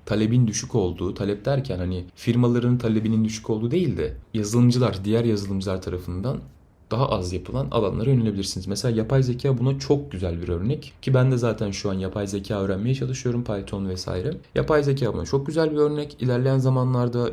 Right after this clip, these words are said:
yapay zeka mühendislerinin emin olun işlerine hiçbir sorun olmaz. Ya ülkede de zaten yapay zeka mühendisi dediğimiz kişi çok fazla yok. Front, backend veya diğer şeylere nazaran.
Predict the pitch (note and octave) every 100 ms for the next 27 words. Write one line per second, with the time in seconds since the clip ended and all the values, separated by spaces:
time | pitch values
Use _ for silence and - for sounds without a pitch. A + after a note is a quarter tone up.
0 | - G2 G2 A#2 A#2 A2 A#2 A2+ G#2+ G2
1 | G2 - G2 F#2+ B2 C#3 - - - A#2+
2 | G#2 G2+ C#3+ C#3+ - - - G2+ G2+ C3
3 | - - - F#2+ F#2+ B2 C3 C#3 C#3 -
4 | _ - A#2+ A2+ B2+ B2+ A#2+ G#2 G2 F#2+
5 | F#2+ F#2 G#2 G2 F#2+ G2 F#2+ F2 - -
6 | G2 F#2 F#2+ F#2 G2+ F#2+ F#2 F2+ - -
7 | F2 F#2+ - F2+ E2+ E2 G#2 B2+ - -
8 | F#2 F2+ - F2+ F#2 F2 - - F2 E2+
9 | F2+ F2 F2 F2 E2+ D#2+ E2 B2 B2+